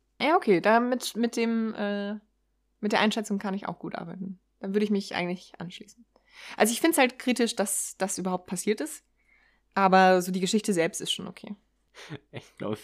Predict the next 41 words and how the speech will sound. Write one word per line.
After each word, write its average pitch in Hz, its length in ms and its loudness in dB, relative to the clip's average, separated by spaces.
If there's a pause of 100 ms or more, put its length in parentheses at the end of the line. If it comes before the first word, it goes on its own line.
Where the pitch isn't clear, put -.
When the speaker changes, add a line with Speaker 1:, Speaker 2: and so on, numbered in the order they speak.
(100)
Speaker 2:
also 101 200 -4
vieles, 107 360 2
was 92 140 -2
hier 98 120 -2
passiert, - 320 -6
ist - 140 -20
sehr - 180 -8
kritisch. - 480 -6
Speaker 1:
<laughs> 262 1300 -2
Ja, 175 400 -4
ich 214 120 2
meine, 285 200 8
das 285 100 0
Problem 285 280 2
ist 262 120 -2
halt, 214 220 2
wenn 202 100 2
Gott 220 160 0
nicht 220 140 -4
existiert, 220 640 -2
dann 208 100 0
hat 202 140 0
halt 202 300 0
Abraham 196 420 0
einfach 190 240 -4
nur 185 220 0
richtig 208 300 -4
harte, 190 460 -4
ähm, 180 460 -4 (480)
ja, 180 160 -4
wie 190 40 -2
nennt 202 180 2
man 190 100 0
das? - 340 -8 (560)
Halluzinationen? 190 840 -2
Speaker 2:
Ich 247 140 -6
glaube, 190 320 -2
ja. 160 80 -4
Speaker 1:
Eine 190 100 4
Psychose? 214 720 -2 (1040)
Speaker 2:
Mhm. 113 440 -2